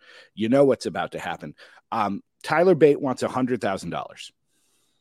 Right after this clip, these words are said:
"The only way you can convince me to stay is with a hundred thousand dollar bonus. Otherwise, I'm ready to walk out right now.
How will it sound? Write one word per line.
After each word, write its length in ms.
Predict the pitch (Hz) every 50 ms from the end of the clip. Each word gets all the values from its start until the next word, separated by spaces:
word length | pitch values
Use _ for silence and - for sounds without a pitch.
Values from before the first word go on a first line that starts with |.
| _ _ _ _ _ _ _ _ _ _ _ _ _ _ _ _ -
"The 140 | 107 120
only 260 | 135 165 196 190 190 175
way 240 | 170 165 156 151
you 160 | 147 151 143 127
can 180 | - - 123
convince 440 | 107 120 117 107 123 127 127 - -
me 100 | 131 123
to 80 | 110 120
stay 520 | - - - - 117 98 92 82 76 78 -
is 180 | - 101 -
with 140 | 101 101 -
a 100 | 101 92
hundred 440 | 90 - - 135 147 147 151 147 -
thousand 440 | - 139 123 117 113 - 117 110 95
dollar 300 | 101 95 95 92 90 90
bonus. 540 | 90 90 98 95 95 98 107 98 - - -
Otherwise, 480 | - 110 110 117 120 120 117 117 113 -
I'm 140 | 107 104 107
ready 180 | 107 101 98
to 100 | 92 95
walk 340 | 92 95 104 113 127 - -
out 200 | 131 113 113 -
right 240 | - 104 - - -
now. 320 | - 95 90 80 82 87